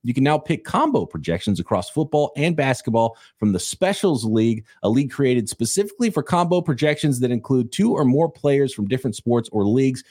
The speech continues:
For example, LeBron James plus Travis Kelce, ten point five combo points of three-pointers made plus receptions. So, Prize Picks, daily fantasy made easy,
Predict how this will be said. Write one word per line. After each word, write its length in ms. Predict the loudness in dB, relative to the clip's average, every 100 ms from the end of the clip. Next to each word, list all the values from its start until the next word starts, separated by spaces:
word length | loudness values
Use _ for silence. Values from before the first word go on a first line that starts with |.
| _ _
For 100 | 0
example, 400 | 2 0 -2 -4
LeBron 300 | 0 0 2
James 300 | 2 0 0
plus 240 | 0 0
Travis 340 | 0 -2 -2 -2
Kelce, 400 | -2 0 -4 -6 _ _ _
ten 160 | -2 0
point 260 | 0 0 2
five 300 | 2 0 0
combo 420 | 0 2 2 0
points 380 | 0 -2 -2 -4
of 180 | -4
three-pointers 560 | 0 0 2 2 2 2
made 300 | 2 2 0
plus 400 | 0 0 0 -8 _ _ _
receptions. 720 | -2 0 0 -2 0 -6 -6 -14 _
So, 260 | -2 0 0
Prize 340 | 0 2 2
Picks, 280 | 0 -2 0
daily 260 | 0 2 0
fantasy 540 | 0 0 0 -2 0
made 380 | 0 2 0 0
easy, 520 | 0 2 4 2 -2